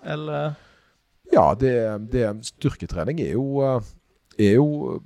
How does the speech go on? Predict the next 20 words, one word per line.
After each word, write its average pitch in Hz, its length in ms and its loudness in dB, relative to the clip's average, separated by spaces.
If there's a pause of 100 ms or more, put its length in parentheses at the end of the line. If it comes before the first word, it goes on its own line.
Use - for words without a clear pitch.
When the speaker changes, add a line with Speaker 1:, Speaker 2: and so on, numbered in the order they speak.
(140)
Speaker 2:
veldig 107 420 2
sånn 156 220 -2
spesifikt - 920 -10
det 95 160 2
å 90 140 -2
bli 92 240 -10
sterkere. 101 840 -6 (100)
Det 123 100 -8
Speaker 1:
Mm. - 20 -8
Speaker 2:
kan 110 240 -4
jo 294 120 -2
være, 175 340 -2
eh, 151 1120 -6 (100)
det 131 100 -8
kan 104 200 -4
jo 110 100 -4
være 101 280 -2 (500)
å 107 40 -4
bære 90 440 -2
dekk 120 220 4